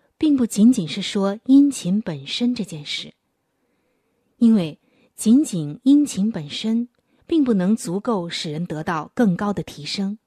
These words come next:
尽管无论在什么行业，这是成功的因素中必要的一个品格。但是在圣经的原文当中，这里的殷勤还有熟练、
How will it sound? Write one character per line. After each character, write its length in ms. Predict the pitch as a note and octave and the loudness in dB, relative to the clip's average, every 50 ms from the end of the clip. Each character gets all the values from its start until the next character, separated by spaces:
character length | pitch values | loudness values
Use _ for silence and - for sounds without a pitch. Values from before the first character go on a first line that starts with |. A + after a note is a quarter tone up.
| _ _ _ _ _ _ _ _ _ _ _ _ _ _ _ _ _ _ _ _ _ _ - | _ _ _ _ _ _ _ _ _ _ _ _ _ _ _ _ _ _ _ _ _ _ -10
尽 200 | - G3 F#3+ G#3 | -4 -2 -2 -2
管 280 | G#3 F3+ D#3 C#3+ C#3 - - | -2 -2 -6 -6 -10 -6 -2
无 140 | G3 A3 | 0 2
论 180 | B3+ D4+ C#4+ B3 | 4 4 4 4
在 160 | A#3+ A#3+ G#3 | 2 0 -4
什 180 | F3+ - - E3 | -4 -4 -4 -4
么 80 | G3+ | -4
行 320 | A3 - - D3 D3 D#3+ G3 | -6 -6 -10 -12 -10 -8 -8
业， 220 | G#3 F#3 D3 _ _ _ _ _ _ _ _ _ _ _ _ _ - | -6 -8 -8 _ _ _ _ _ _ _ _ _ _ _ _ _ -6
这 100 | - D4 | -4 -4
是 160 | B3 - G#3+ | -2 -2 -4
成 320 | F#3+ - - - D#3+ E3+ G#3+ | -8 -8 -10 -6 -4 -2 0
功 220 | B3 C4 C4 C4 | 2 4 4 4
的 220 | A#3 E3+ D#3+ - - | 4 2 0 -2 0
因 220 | A#3 A#3 A3+ A#3+ | 2 2 2 2
素 260 | A#3 - - G#3 E3+ | 0 -2 -6 -8 -8
中 300 | - - G3 G3 G#3 A3 - | -4 -2 -2 0 -2 -2 -4
必 200 | - D4 C4+ A3 | -2 -2 0 2
要 180 | A3+ A3 G3+ E3+ | 0 0 0 -2
的 80 | - | -6
一 140 | - - F3 | -6 -6 -2
个 80 | F#3+ F#3+ | -2 -2
品 280 | - - - D3+ C3+ | -4 -4 -12 -12 -12
格。 300 | C3+ - C#3 C3 C3+ C3+ _ _ _ _ _ _ _ _ _ _ _ _ _ _ _ _ _ _ _ _ _ _ _ _ _ _ _ _ _ _ _ _ _ _ - | -12 -14 -16 -16 -16 -18 _ _ _ _ _ _ _ _ _ _ _ _ _ _ _ _ _ _ _ _ _ _ _ _ _ _ _ _ _ _ _ _ _ _ -4
但 140 | A3+ G#3 G3 | -2 -2 -2
是 380 | - - E3+ D#3 D3+ D3 - _ _ | -2 -4 -6 -6 -10 -10 -14 _ _
在 200 | - - B3 A3+ | -4 -2 -2 -2
圣 280 | G3+ - - D4+ A#3+ A3 | -2 0 0 2 2 2
经 200 | A3 - C#4+ C4+ | 2 2 2 2
的 100 | A3 E3+ | 2 0
原 240 | D3+ D3+ D3+ F#3+ G#3+ | -2 -6 -4 -4 -4
文 160 | E3 D3 D3+ | -4 -6 -8
当 180 | E3+ E3 F3 | -8 -8 -8
中， 280 | F3+ - F#3+ F#3 F#3+ - _ _ _ _ _ _ _ _ _ _ _ _ _ _ - | -6 -6 -6 -6 -6 -8 _ _ _ _ _ _ _ _ _ _ _ _ _ _ -2
这 160 | - F4+ E4+ | 0 2 2
里 100 | A#3+ E3 | 2 0
的 120 | - D#3+ | -4 -6
殷 260 | E3 G#3 B3 B3+ C#4 C#4 | 0 4 4 4 4 2
勤 400 | - - - D#3+ C#3+ C#3+ D#3 - _ _ _ _ _ _ | 0 -6 -12 -12 -12 -12 -14 -16 _ _ _ _ _ _
还 140 | - - B3 | -8 -4 -2
有 160 | C4+ A#3+ F3 | -2 -2 -2
熟 380 | D#3 - - - - D#3+ D3+ F#3+ | -4 -6 -8 -8 -8 -8 -6 -2
练、 320 | G#3+ C4+ C4 G#3+ F3+ F#3 | -2 -2 -2 -2 -4 -8